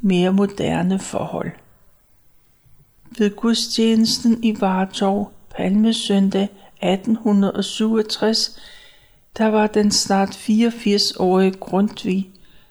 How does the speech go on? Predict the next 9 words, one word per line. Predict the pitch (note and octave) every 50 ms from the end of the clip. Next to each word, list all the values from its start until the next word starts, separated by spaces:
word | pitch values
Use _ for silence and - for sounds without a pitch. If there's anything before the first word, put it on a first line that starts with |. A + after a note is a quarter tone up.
| _ -
Den | - B3+ C4 B3+ B3
dag | B3 - A3+ G#3+ G#3 G#3+ G#3+ - - -
fik | - A3+ G#3+ -
han | - A3+ A3 G#3+ G#3+
sit | - - - G#3+ G#3 -
fjerde | - - - F#3+ F#3+ F#3+ F#3+ G3 G3 G3+ -
og | - - - F#3+
sidste | - - - - A3 A3+ A3+ - - - A3+ G#3 - -
sindssygeanfald. | - G3+ A3 A#3+ A#3+ A#3+ - - A3+ G#3 G3 - - - - F3 - - - E3+ F3 F#3